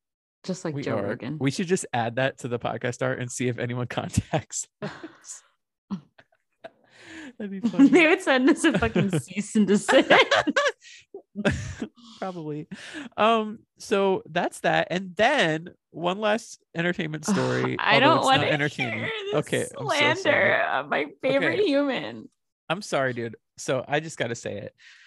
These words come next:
Speaker 2: So
Speaker 1: <laughs>
Speaker 2: Dwayne Johnson, I did not know in the first place that he supported Joe Rogan, but
Speaker 1: What a
Speaker 2: now he's
Speaker 1: dummy.
Speaker 2: apparently walking back his support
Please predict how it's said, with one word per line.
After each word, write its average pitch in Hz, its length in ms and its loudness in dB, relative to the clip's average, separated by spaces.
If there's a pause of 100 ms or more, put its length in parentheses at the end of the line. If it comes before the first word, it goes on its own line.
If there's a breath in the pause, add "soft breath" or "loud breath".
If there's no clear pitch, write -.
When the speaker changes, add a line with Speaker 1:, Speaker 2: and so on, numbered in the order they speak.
(120)
Speaker 2:
So 170 320 2
Speaker 1:
<laughs> - 560 2
Speaker 2:
Dwayne 196 440 -4 (140)
Johnson, 165 600 -6 (560)
I 185 120 4
did 254 160 -2
not 190 200 2
know 160 140 0
in 151 60 -4
the 139 60 -8
first - 280 -6
place 120 260 -2
that 120 120 -8
he 127 400 -6
supported 151 640 0
Joe 123 160 -2
Rogan, 110 540 -8 (260)
but 143 300 0
Speaker 1:
What 202 100 -14
a - 20 -8
Speaker 2:
now 175 220 0
he's 226 140 -2
Speaker 1:
dummy. 165 100 -4
Speaker 2:
apparently 151 500 -2 (220)
walking 147 400 2
back 139 300 -4
his 135 180 -4
support 104 540 -10